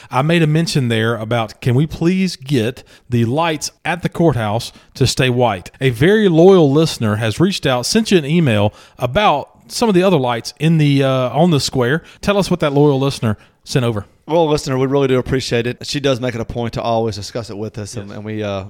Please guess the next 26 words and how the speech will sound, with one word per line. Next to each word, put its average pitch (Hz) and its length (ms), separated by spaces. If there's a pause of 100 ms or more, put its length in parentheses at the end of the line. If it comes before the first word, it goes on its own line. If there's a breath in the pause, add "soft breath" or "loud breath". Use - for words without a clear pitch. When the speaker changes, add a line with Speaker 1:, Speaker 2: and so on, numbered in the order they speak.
Speaker 2:
just 110 120
really 123 180
enjoy 110 320
talking 113 280
about 101 140
the 107 60
podcast 113 540
with 117 200
her. 104 160 (240 loud breath)
She 226 220
wanted 175 320
to 131 140
make 120 220
mention 117 320
that 110 140
the 113 80
white 135 260
lights 127 400
on 147 220
the 147 100
businesses 117 760
around 113 280
the 135 80
square 117 440
were 113 140
donated 120 640